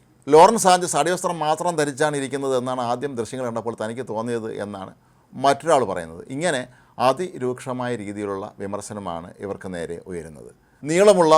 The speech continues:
ഒരു വെളുത്ത കോട്ട് ധരിച്ചാണ് ഇവർ ഭർത്താവിനോടൊപ്പം ചടങ്ങിൽ പങ്കെടുക്കാനായി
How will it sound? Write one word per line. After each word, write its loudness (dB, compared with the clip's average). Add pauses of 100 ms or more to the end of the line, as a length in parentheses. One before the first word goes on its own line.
(100)
ഒരു 4
വെളുത്ത 4
കോട്ട് 0
ധരിച്ചാണ് -2
ഇവർ -6
ഭർത്താവിനോടൊപ്പം -2 (100)
ചടങ്ങിൽ -6
പങ്കെടുക്കാനായി -8